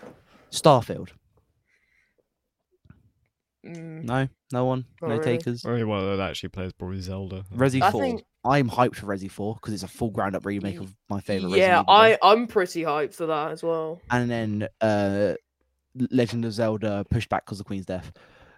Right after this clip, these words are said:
Speaker 1: <laughs>
Speaker 2: Yeah.
Speaker 3: Yeah, what a shame.
Speaker 1: <laughs> Like, they cancelled the direct
Speaker 2: I,
Speaker 1: because she
Speaker 2: I,
Speaker 1: died.
Speaker 2: thing is, I've played, I've played most of, uh,
Speaker 1: I need to
Speaker 2: Breath
Speaker 1: play, I
Speaker 2: of
Speaker 1: haven't
Speaker 2: the
Speaker 1: played
Speaker 2: Wild,
Speaker 1: Breath of the
Speaker 2: and it's
Speaker 1: Wild. That's why
Speaker 2: actually
Speaker 1: I'm not really hyped for it. So
Speaker 2: I,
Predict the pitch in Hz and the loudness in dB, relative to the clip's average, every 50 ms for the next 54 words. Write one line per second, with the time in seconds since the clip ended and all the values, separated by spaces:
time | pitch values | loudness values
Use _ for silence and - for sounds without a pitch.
0 | - 160 147 - - - - - - - - - - - 208 214 226 202 214 226 | 0 2 4 4 4 2 0 -4 -6 -6 -8 -8 -8 -6 0 4 6 6 6 6
1 | 220 - - 214 - - - 208 107 107 104 - 143 135 117 104 - 196 233 - | 2 -2 -10 -12 -12 -10 -10 -8 -8 -6 -4 -4 -2 -2 -2 -2 0 0 0 0
2 | 98 98 110 113 107 - 269 285 - - 392 415 - - - - - 160 214 - | -2 -4 -4 -4 -4 -2 -4 -4 0 2 2 2 4 4 2 2 2 -2 -4 -4
3 | - 160 160 143 139 147 135 151 127 139 123 127 - 240 277 320 330 - - 294 | -4 -4 -4 -6 -8 -10 -10 -8 -6 -4 -4 0 4 4 4 4 2 0 2 4
4 | 311 320 302 294 262 - - - - - - - - - - _ 269 302 294 262 | 6 6 6 4 -2 -4 -4 -6 -6 -8 -12 -18 -20 -20 -12 _ -4 0 2 4
5 | 226 202 - 233 233 233 - - 262 254 254 254 233 - - 220 214 214 - 254 | 4 6 8 8 6 6 4 2 4 4 4 4 4 4 4 4 4 2 2 4
6 | 240 233 226 202 202 196 185 180 180 - - 185 175 165 151 156 - - 165 170 | 4 6 4 4 2 0 0 0 -2 -2 -2 -2 -2 -2 -2 -8 -6 -2 0 0
7 | 170 165 156 156 160 156 - _ _ _ _ _ _ - 127 151 175 - 180 175 | 2 2 0 0 -2 -4 -6 _ _ _ _ _ _ -4 -4 -4 0 0 2 4
8 | - 107 139 139 120 160 160 156 - 104 - - - - 110 110 101 90 - - | 6 6 6 6 4 4 4 4 2 0 -2 -4 -4 0 2 2 4 4 4 2
9 | 156 - 117 104 101 101 101 104 107 - - 98 95 95 87 98 113 - - - | 2 4 2 2 2 2 0 -2 -4 -4 -4 -4 -6 -4 -4 -4 -4 -4 -6 -10
10 | - - 58 - - - 90 90 90 90 220 226 - | -14 -12 -12 -10 -10 -8 -8 -4 0 4 4 4 4